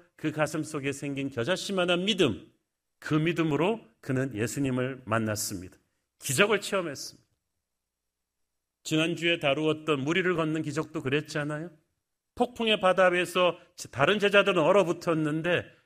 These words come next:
말씀의 능력을 알고 있는 베드로가 "제게도 말씀하옵소서. 그러면 내가 무리를 걷겠나이다."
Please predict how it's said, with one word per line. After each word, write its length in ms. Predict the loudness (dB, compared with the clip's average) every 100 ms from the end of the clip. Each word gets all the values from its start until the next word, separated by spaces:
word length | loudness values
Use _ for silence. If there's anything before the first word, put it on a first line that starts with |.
| _
말씀의 680 | 2 2 2 -2 4 4 4
능력을 440 | 0 2 4 6 8
알고 340 | 6 4 2
있는 220 | 0 0
베드로가 720 | -2 -4 -4 -2 0 0 -2 _ _ -10
"제게도 420 | -4 -2 0 0
말씀하옵소서. 920 | 0 -2 -4 -2 0 -2 -6 -10 -14 _ _ _ _ _ _ _
그러면 340 | -4 0 0 0
내가 360 | 2 2 0 -4
무리를 300 | -4 -2 -4
걷겠나이다." 760 | -6 -2 0 2 0 -2 -6